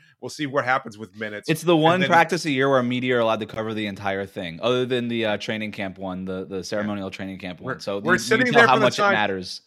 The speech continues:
Speaker 1: Yeah, we're, we're, we're sitting there watching guys kinda move, joke, dance. I mean,
Speaker 2: Right.
Speaker 1: seriously, it's not really much of a practice, only in name. So I don't think it's really, uh, all that important, but we'll see what happens.
Speaker 2: Yeah.
Speaker 1: I, I like him being there and just getting some national recognition at the same
Speaker 2: Yeah.
Speaker 1: time.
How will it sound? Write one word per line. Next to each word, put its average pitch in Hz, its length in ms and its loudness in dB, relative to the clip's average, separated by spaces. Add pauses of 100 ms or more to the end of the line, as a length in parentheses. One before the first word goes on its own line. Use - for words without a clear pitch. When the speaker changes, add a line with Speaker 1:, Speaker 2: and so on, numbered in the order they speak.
(120)
Speaker 1:
Yeah, 160 320 -2
we're, 147 160 -2
we're, 175 160 4
we're 185 120 2
sitting 254 260 -2
there 220 300 6
watching 185 400 2
guys 170 240 0
kinda 170 180 0
move, 156 380 -4
joke, 139 560 -4
dance. 147 600 -2
I 143 100 -2
mean, 147 60 -6
Speaker 2:
Right. 151 240 0
Speaker 1:
seriously, 160 480 -6
it's 139 140 -10
not 156 160 -4
really 135 240 -6
much 117 240 -10
of 104 60 -14
a 110 80 -12
practice, 110 420 -12
only 127 300 -8
in 110 160 -12
name. 104 240 -12
So 98 240 -14 (280)
I 127 120 -2
don't 139 120 -2
think 131 140 -8
it's 113 140 -12
really, 113 340 -8
uh, 110 220 -4
all 104 220 -8
that 110 120 -8
important, 92 540 -14
but 131 160 -16
we'll 175 120 -12
see 185 200 -10
what 160 160 -8
happens. 131 300 -4
Speaker 2:
Yeah. 160 140 -2
Speaker 1:
I, 175 60 4
I - 40 4
like 196 300 4
him 196 120 -6
being 180 180 -2
there 160 300 0
and 135 260 -8
just - 140 -20
getting 139 180 -6
some 123 160 -14
national 123 320 -8
recognition 113 460 -12
at - 80 -20
the 113 80 -20
same 123 140 -6
Speaker 2:
Yeah. 254 120 -4
Speaker 1:
time. 120 200 -6